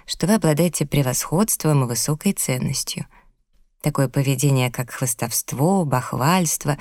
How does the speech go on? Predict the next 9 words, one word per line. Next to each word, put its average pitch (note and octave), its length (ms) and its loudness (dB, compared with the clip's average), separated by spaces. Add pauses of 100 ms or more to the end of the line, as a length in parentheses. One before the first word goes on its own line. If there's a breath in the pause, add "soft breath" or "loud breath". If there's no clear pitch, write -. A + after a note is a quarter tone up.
(300 loud breath)
вынуждение F3 640 6
сделать D3 440 2
вам C#3+ 200 4
комплимент, C3 840 2 (360 loud breath)
можно A#3+ 300 6
отнести F#3 500 2
к E3 60 -6
жажде E3 380 2
восхищения. D#3+ 800 -2